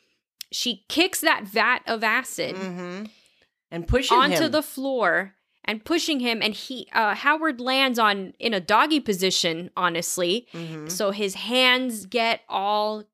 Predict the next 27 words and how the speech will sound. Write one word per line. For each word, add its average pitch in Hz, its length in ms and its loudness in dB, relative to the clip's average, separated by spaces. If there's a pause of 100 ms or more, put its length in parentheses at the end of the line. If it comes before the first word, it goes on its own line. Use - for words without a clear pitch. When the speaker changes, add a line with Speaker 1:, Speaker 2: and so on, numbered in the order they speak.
(140)
Speaker 1:
corroded, 226 840 2 (120)
Speaker 2:
And 175 160 0
his 156 100 -6
Speaker 1:
part 233 180 4
of 196 60 -2
his 190 100 4
Speaker 2:
face. 190 200 2
Speaker 1:
face. 285 560 0 (600)
And 233 400 2
it's 247 200 0
funny 294 460 0
that 226 300 2
they 214 140 2
show 262 380 2
this. 208 200 0
I 208 80 2
don't 233 120 -2
know 233 100 -2
if 226 140 -10
you 220 60 -6
noticed 214 540 -2
it. 165 140 -2
Where 196 140 -4
she 330 280 0
dropped 311 440 -2
it 202 160 -2
was, 196 440 0